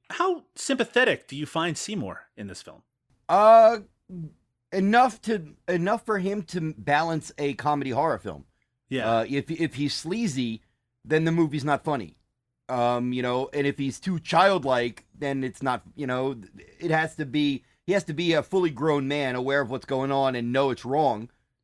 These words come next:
Speaker 2: Uh, and, and he does, and he has a poetic comeuppance. Uh, I think his performance is good.
Speaker 1: Yeah, I think, uh, yeah, I think it's a really strong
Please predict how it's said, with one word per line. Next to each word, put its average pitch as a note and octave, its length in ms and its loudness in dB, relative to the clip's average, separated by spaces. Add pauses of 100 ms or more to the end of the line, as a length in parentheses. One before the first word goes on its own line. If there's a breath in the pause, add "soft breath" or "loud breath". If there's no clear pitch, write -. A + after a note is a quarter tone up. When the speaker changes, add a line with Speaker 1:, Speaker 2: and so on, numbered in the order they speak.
(160)
Speaker 2:
Uh, A#2+ 480 4
and, C3+ 380 -4
and C#3+ 240 -2
he E3+ 160 -4
does, D#3+ 560 2
and A#2 180 -6
he D#3 140 -2
has C3+ 180 -2
a C#3+ 60 -6
poetic C3+ 460 -4
comeuppance. C3 520 -4 (100)
Uh, A#2 160 -2
I B2+ 120 -4
think D3+ 200 -6
his F#3 100 -8
performance D#3 440 -8
is C#3 120 -16
good. F3+ 240 -4 (600)
Speaker 1:
Yeah, B2 240 -6 (140)
I E3+ 120 -4
think, B3+ 220 -6
uh, G3 40 4
yeah, G3+ 240 2
I F#3 80 6
think G#3+ 160 -2
it's G#3+ 160 -4
a F3 100 -2
really G3 160 2
strong E3 460 0